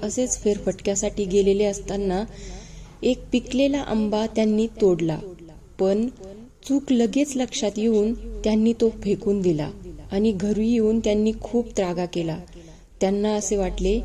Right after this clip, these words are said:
की त्यांनी चोरी केली. त्यांनी शिक्षा म्हणून दुसऱ्या दिवशी सदस-, सदऱ्याचे एक बाही कापून टाकली अन तसेच ते कामासाठी हजर झाले.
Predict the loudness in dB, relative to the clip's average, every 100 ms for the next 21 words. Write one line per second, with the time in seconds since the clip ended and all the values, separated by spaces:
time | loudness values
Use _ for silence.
0 | -6 -14 -8 -4 2 4 4 4 0 -4
1 | 2 2 4 2 0 0 -2 -4 -12 -12
2 | -12 -12 -12 -12 -14 -16 -18 -16 -10 -8
3 | -6 -6 -2 2 4 4 2 0 -4 -2
4 | 2 4 4 4 0 -2 -6 -4 0 0
5 | 2 0 0 -2 -2 -4 -14 -18 -18 -12
6 | -4 -2 0 0 -4 -12 -16 -8 -2 0
7 | 2 2 2 2 2 2 -6 -16 -4 2
8 | 2 2 -18 -16 -14 -6 -2 -2 0 -2
9 | -2 -2 -6 -2 -2 -2 -4 -4 -8 -8
10 | -16 -18 -4 0 2 0 0 0 0 -2
11 | 0 2 0 -4 -18 -14 -6 -2 -2 -2
12 | -4 0 0 2 0 -2 -4 -6